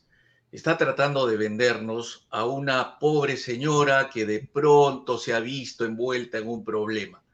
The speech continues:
Y no es así. Karelín López es una lobista que viene por lo menos desde la época de, de, de Martín Vizcarra. Y es una señora que ha estado metida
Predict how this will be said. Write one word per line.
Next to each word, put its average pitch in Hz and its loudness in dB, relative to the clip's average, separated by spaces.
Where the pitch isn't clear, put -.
Y 117 -12
no 147 -2
es 160 -4
así. - -8
Karelín 143 -4
López 151 0
es 143 -2
una 135 -4
lobista 110 -4
que 107 -6
viene 147 -2
por 127 4
lo 127 6
menos 151 0
desde 110 0
la 117 0
época 120 -2
de, 98 -8
de, 95 -10
de 95 -10
Martín 104 -8
Vizcarra. - -12
Y 120 -4
es 139 -4
una 147 2
señora 143 2
que 110 -4
ha 110 2
estado 127 2
metida 160 -2